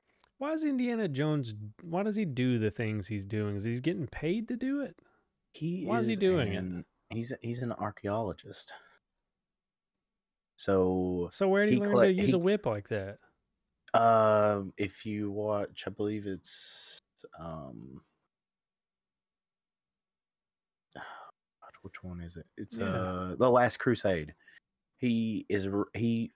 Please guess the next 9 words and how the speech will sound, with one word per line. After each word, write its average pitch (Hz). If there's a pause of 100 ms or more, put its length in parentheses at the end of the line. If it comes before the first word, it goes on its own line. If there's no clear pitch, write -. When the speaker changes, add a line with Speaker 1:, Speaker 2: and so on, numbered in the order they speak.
Speaker 2:
he -
finds, 170 (880)
uh, 104
a 95 (600)
rare 95
cross 82
or 87
something 80 (680)
and 80